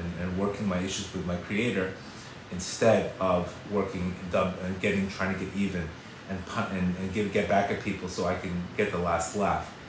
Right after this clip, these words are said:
And that's really a very, very low consciousness. When you wanna get revenge, it's a ve-, it's, it means you're not in a good, in a good conscience. Do you want me to show the books again? Yes, here's the book again, Letting Go. This is, again, this, this, nobody,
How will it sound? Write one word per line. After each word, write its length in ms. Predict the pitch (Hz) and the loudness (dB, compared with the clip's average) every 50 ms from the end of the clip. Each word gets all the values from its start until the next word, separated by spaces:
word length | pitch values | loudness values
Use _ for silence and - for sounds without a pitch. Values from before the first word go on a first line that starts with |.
| - - - - - - 107 | -14 -14 -14 -14 -10 -8 -2
And 80 | 110 | 0
that's 240 | 117 123 123 - - | 2 2 2 2 2
really 400 | 135 135 131 120 113 107 101 98 | 4 4 4 4 4 4 4 4
a 20 | 95 | 4
very, 260 | 101 104 104 107 104 | 6 6 8 8 6
very 280 | 92 98 98 98 95 90 | 6 4 4 4 4 4
low 240 | 90 92 92 92 92 | 2 2 2 2 0
consciousness. 680 | - - 98 92 90 - 92 82 - - 78 - - 90 | 0 -2 -2 -2 -2 -4 -6 -6 -6 -8 -8 -8 -6 -4
When 100 | 90 92 | -2 -2
you 60 | 95 | 0
wanna 160 | 95 98 101 | 0 0 0
get 140 | 98 95 90 | 0 0 0
revenge, 480 | 92 87 90 90 98 101 101 - - - - - - - - - - - - - | 0 0 0 2 2 2 0 -2 -6 -8 -10 -12 -14 -14 -14 -14 -14 -14 -14 -10
it's 140 | - - 110 | -6 -4 -4
a 40 | |
ve-, 180 | 95 92 117 120 | -2 0 0 2
it's, 340 | 117 107 104 101 - 110 104 | 2 2 0 -2 -4 -4 -2
it 80 | 104 | 0
means 260 | 104 113 117 113 - 113 | 2 4 4 4 4 2
you're 120 | 104 98 | 2 4
not 180 | 101 101 104 104 | 4 4 6 4
in 100 | 98 95 | 4 2
a 60 | 90 | 2
good, 240 | - 101 90 87 - - - - - - - - - | 2 0 0 0 -2 -6 -10 -14 -16 -16 -16 -8 -6
in 80 | 95 92 | -4 -2
a 40 | |
good 180 | 90 90 85 - | -2 -4 -4 -4
conscience. 640 | - 85 82 80 - - - - - - - - - - 92 107 | -4 -4 -4 -4 -6 -8 -10 -10 -10 -10 -10 -10 -10 -12 -10 -4
Do 60 | 110 | 0
you 40 | 104 | 0
want 120 | 110 120 | 2 2
me 80 | 120 117 | 2 2
to 40 | 113 | 2
show 220 | - - 120 113 | 2 4 4 4
the 80 | 110 104 | 4 6
books 300 | 98 139 151 - - 151 | 6 4 4 4 2 2
again? 420 | 139 - 147 156 156 160 160 - - - - - - - - - - - - | 4 6 8 8 8 6 4 0 -4 -8 -12 -14 -16 -14 -14 -14 -14 -12 0
Yes, 400 | 117 104 90 - - - - - | 2 2 2 2 0 -4 -4 -2
here's 180 | 107 107 104 101 | -2 -2 0 0
the 60 | 101 | -2
book 220 | 92 101 98 101 107 | -2 -2 -2 -2 0
again, 320 | 107 117 117 - 110 107 | 0 2 2 2 2 2
Letting 260 | 104 101 110 117 110 | 4 4 4 4 4
Go. 320 | 117 110 104 110 117 - - - - - - - - - - - - - - - - - - - - - - | 6 6 8 8 6 4 0 -4 -10 -14 -14 -14 -14 -14 -14 -16 -16 -16 -16 -16 -16 -16 -12 -12 -10 0 6
This 200 | 170 180 180 185 | 8 8 8 8
is, 140 | 185 - 147 | 6 6 4
again, 320 | - 104 113 95 82 90 | 6 6 6 4 4 4
this, 320 | 120 165 156 - - - - | 4 4 4 4 2 0 0
this, 380 | 156 156 151 - - - - | 0 0 2 0 0 -2 0
nobody, 420 | 147 147 156 156 147 156 143 135 | 4 4 4 8 8 6 6 6